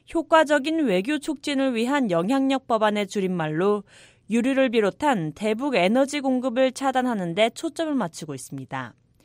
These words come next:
지난 회기 하원에서도 동일 법안이 상정됐었습니다.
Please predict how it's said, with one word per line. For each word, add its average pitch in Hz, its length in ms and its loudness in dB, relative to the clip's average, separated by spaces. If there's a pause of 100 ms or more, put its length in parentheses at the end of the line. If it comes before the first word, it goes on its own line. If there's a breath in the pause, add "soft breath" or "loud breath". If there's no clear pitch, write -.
(380 soft breath)
지난 277 320 4
회기 285 280 2
하원에서도 277 920 2
동일 254 400 -2
법안이 247 420 0
상정됐었습니다. 175 1120 -8